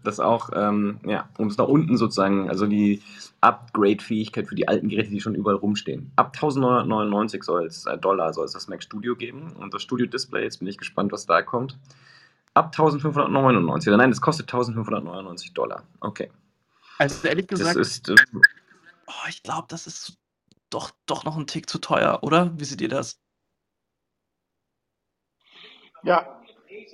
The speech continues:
Speaker 2: Also, ich glaube, ich würd's mir nicht hinstellen, einfach nur um 'n Apple-Display zu haben. Leider nicht.
Speaker 3: Aber wie du gerade schon sagst, leider nicht.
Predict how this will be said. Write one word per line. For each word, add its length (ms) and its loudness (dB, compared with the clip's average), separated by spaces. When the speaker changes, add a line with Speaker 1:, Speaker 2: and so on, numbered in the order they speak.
Speaker 2:
Also, 140 -2
ich 60 -8
glaube, 260 4
ich 160 -8
würd's 180 -4
mir 140 -6
nicht 160 -8
hinstellen, 480 -6
einfach 260 -8
nur 80 -10
um 140 -10
'n 60 -12
Apple-Display 580 -10
zu 180 -10
haben. 340 -6
Leider 340 -2
nicht. 280 -8
Speaker 3:
Aber 260 2
wie 100 -4
du 120 -4
gerade 280 -4
schon 200 -12
sagst, 360 -12
leider 420 -4
nicht. 360 -16